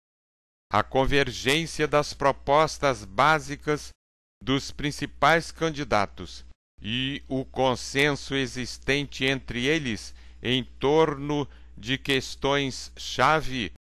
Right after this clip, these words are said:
sobre o futuro do país marcam uma mudança qualitativa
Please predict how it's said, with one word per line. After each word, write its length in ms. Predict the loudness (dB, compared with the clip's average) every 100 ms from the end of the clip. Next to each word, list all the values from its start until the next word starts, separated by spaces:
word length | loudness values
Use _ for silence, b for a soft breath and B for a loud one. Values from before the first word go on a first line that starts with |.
| _
sobre 540 | -16 2 4 4 2 -2
o 100 | -2
futuro 640 | -4 -6 -8 -2 0 0
do 160 | 0 -2
país 720 | 2 4 4 -2 -8 -10 -14 b b -4
marcam 640 | 4 6 6 2 -2 -2 -2
uma 260 | -6 -2 0
mudança 600 | -2 2 2 2 -4 -4
qualitativa 1000 | 2 2 0 0 0 0 -8 -2 -2